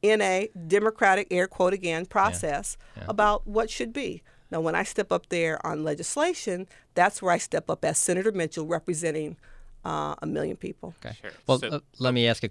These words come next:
Speaker 2: let me
Speaker 3: Go
Speaker 2: ask a
Speaker 3: ahead.
Speaker 2: question as a matter of policy.
Speaker 3: Yep,
Speaker 2: Do you, do
Speaker 3: there
Speaker 2: you
Speaker 3: you
Speaker 2: think
Speaker 3: go.
Speaker 2: the state should repeal the Costa-Hawkins Rental Housing Act, which prohibits local governments from expanding rent control?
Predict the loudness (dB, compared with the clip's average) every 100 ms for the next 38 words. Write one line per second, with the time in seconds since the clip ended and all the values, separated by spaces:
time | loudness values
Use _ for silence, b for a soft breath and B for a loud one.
0 | -8 0 2 4 2 2 2 2 -2 0
1 | 0 0 0 2 2 0 -2 -2 -2 -4
2 | -2 0 0 2 0 -2 -2 2 2 2
3 | 2 0 0 -2 -2 0 2 2 2 0
4 | 0 -2 -4 -2 -2 -2 -4 -4 -2 -2
5 | 0 0 0 0 0 -2 -4 0 2 0
6 | 0 2 2 4 4 2 0 -2 0 0
7 | 0 -2 -4 -6 -8 -10